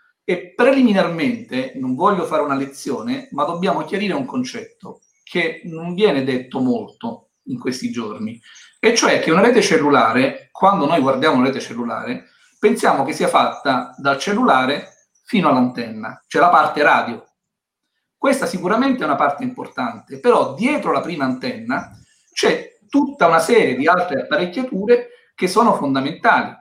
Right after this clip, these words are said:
Quindi la rete cellulare si compone della parte radio, ma anche della parte di rete fissa e di core che c'è dietro. Questo è fondamentale, soprattutto per cinque G. Facciamo un esempio banale.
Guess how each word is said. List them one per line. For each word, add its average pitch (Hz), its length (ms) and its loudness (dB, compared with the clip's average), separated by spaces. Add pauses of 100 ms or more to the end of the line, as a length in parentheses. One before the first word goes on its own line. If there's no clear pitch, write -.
(160)
Quindi 143 280 -4
la 147 120 0
rete 220 260 0
cellulare 135 500 -4
si - 140 -12
compone 147 720 -2 (220)
della - 160 2
parte 196 300 2
radio, 214 340 4
ma 147 140 4
anche 185 200 0
della 135 160 0
parte 147 380 2
di 131 100 -4
rete 139 220 -4
fissa - 560 -6
e 135 140 -10
di 139 100 -12
core - 540 2
che 123 100 -10
c'è 127 200 -8
dietro. - 420 -20 (720)
Questo - 340 0
è - 20 -4
fondamentale, 190 840 0
soprattutto 233 640 -4
per 123 160 -6
cinque - 400 -8
G. - 260 -18 (520)
Facciamo 254 400 4
un 190 80 4
esempio 160 720 -2
banale. 120 640 -4